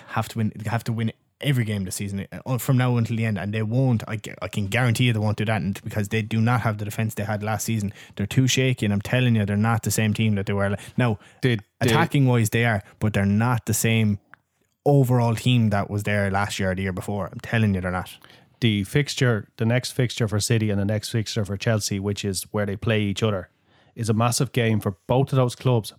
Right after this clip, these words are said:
Speaker 2: but
Speaker 1: Mm.
Speaker 2: also a massive game for Liverpool.
Speaker 1: Oh, huge.
Speaker 2: Because if s-, Chelsea take three points off s-, off City, then that gap to Liverpool is potentially twelve points cons-, if, if Liverpool beat Palace. Then that gap to, to Liverpool is twelve points,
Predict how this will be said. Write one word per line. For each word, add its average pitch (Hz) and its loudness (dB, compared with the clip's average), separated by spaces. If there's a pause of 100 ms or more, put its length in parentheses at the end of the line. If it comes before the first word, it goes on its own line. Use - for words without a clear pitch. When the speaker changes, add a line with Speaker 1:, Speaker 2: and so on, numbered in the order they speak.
Speaker 2:
but 101 -4
Speaker 1:
Mm. - -6
Speaker 2:
also 123 0
a 110 2
massive 107 -2
game 104 -2
for 104 -8
Liverpool. 101 -8 (420)
Speaker 1:
Oh, 120 4
huge. 104 0 (120)
Speaker 2:
Because - -2 (420)
if 120 0 (400)
s-, 117 -4 (100)
Chelsea 156 2
take 143 0 (220)
three 139 2
points 123 2
off 113 2
s-, - -6 (140)
off 113 0
City, 107 0 (160)
then 113 2
that 113 0
gap 117 -2
to - 0
Liverpool 107 0
is 101 -6
potentially 107 -2
twelve 110 0
points 104 0
cons-, - -6 (680)
if, 107 -2
if 110 -2
Liverpool 110 0
beat 101 -4
Palace. 98 -4 (560)
Then 113 4
that 113 0
gap 113 -2
to, 107 0 (120)
to 113 -2
Liverpool 110 4
is 101 0
twelve 113 0
points, 104 -2